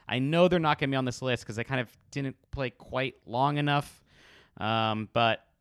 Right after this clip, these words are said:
I feel like we have to at least <laughs> mention as being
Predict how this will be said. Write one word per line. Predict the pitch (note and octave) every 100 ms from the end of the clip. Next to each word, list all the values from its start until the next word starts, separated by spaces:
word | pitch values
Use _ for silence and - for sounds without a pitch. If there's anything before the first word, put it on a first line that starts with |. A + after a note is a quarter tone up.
| _ -
I | F#2+ A2+
feel | A2 - B2 A#2
like | A#2 A#2 A2 - _ _ _ -
we | A2+ A#2
have | A2 A2+ -
to | A#2+ A2
at |
least | A2 A2+ -
<laughs> |
mention | G#2 G#2 A#2+ - C#3 C#3 C3
as | A2+ A#2+
being | A2+ A#2+ A2 A2